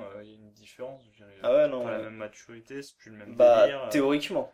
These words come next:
Speaker 2: mais dans pas mal de mangas, euh, ils sont encore très cons, les personnages.
Speaker 1: Ouais, donc.
Speaker 2: Dans... Enfin, très cons, pas...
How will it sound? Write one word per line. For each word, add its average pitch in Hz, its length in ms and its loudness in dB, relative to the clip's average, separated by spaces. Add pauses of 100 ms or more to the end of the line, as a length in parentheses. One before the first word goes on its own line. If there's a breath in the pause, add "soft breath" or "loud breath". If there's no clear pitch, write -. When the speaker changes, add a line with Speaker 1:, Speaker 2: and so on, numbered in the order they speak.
(160)
Speaker 2:
mais 113 440 -12
dans 113 180 -4
pas 127 160 2
mal 131 160 -2
de 120 80 -12
mangas, 120 540 -4
euh, 117 140 -4
ils 165 60 -12
sont 117 220 -20 (540)
encore 120 340 -10
très - 280 -10
cons, 127 240 -16
les 113 120 -14
personnages. 123 640 -12 (300)
Speaker 1:
Ouais, 110 160 -18 (220)
donc. - 20 -20
Speaker 2:
Dans... 113 640 -10
Enfin, - 220 -8
très - 180 -18
cons, 117 240 -20 (400)
pas... 107 380 -4